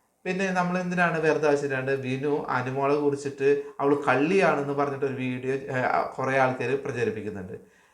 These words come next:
വിനുവിൻ്റെ, ഏ, ഞാൻ, ഓ, വെ-, ഒരു ലക്ഷം രൂപയെ ഞാൻ കൊടുത്തുള്ളൂ, ഇനി ഞാൻ കൊടുക്കത്തുമില്ല എന്ന് അനുമോൾ പറയുന്നുണ്ട്. അപ്പൊ അനുമോൾ വിനുവിനെ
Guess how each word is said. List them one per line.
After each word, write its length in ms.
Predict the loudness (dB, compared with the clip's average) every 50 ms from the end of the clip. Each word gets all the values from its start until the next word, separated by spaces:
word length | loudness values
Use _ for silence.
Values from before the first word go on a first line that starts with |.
| _ _ _ -8
വിനുവിൻ്റെ, 560 | -4 -2 0 0 0 0 0 0 0 2 2
ഏ, 560 | 4 4 2 2 2 2 2 2 2 0 0
ഞാൻ, 400 | 0 2 4 4 2 2 -2 -2
ഓ, 220 | -2 0 0 0 0
വെ-, 260 | 2 0 0 0 0
ഒരു 320 | -2 2 4 4 4 4
ലക്ഷം 300 | 2 0 -2 -2 -6 -2
രൂപയെ 420 | 0 0 0 2 2 2 2 0 -2 -4
ഞാൻ 200 | -6 -8 -6 -4
കൊടുത്തുള്ളൂ, 600 | -6 -6 -6 -10 -10 -8 -4 0 2 2 2 2
ഇനി 180 | -2 -4 -4 -2
ഞാൻ 140 | -2 -2 -2 -2
കൊടുക്കത്തുമില്ല 640 | -4 -4 0 -2 -2 -2 0 -2 0 0 0 0
എന്ന് 160 | 0 -2 -6 -8 -10 -20 -20 _ _ _ -6 -6
അനുമോൾ 400 | -4 -4 -2 -2 0 4 4 4
പറയുന്നുണ്ട്. 560 | 6 6 4 4 2 -2 -2 -6 -6 -8 -10 -10 -12 -16 -20 _ _ _ _ _ _ _ _ _ _ _ _ _ -2
അപ്പൊ 160 | 2 6 6
അനുമോൾ 420 | 6 6 6 0 0 -2 -2 0 0
വിനുവിനെ 680 | -2 -2 -2 -2 -2 -2 -2 -4 -4 -2 -2 -4 -4